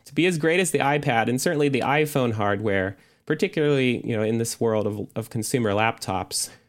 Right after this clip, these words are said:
then Apple will have a really awesome strategy. But if not, uh, we're, we're gonna continue to have this,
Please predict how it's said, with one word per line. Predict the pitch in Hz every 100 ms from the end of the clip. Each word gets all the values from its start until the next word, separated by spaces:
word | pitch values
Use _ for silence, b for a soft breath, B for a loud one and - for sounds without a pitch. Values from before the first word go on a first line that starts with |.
| B
then | 127 123
Apple | 147 156 139
will | 127 113
have | 123 113 113
a | 107
really | 107 120 117 110
awesome | 104 - 101
strategy. | 98 - 101 - - -
But | - -
if | 190 165
not, | 165 139 120 -
uh, | 117 107 101 -
we're, | - 117 -
we're | 123
gonna | 135 127
continue | 123 113 127 120
to | 110
have | 104 110 104
this, | 104 -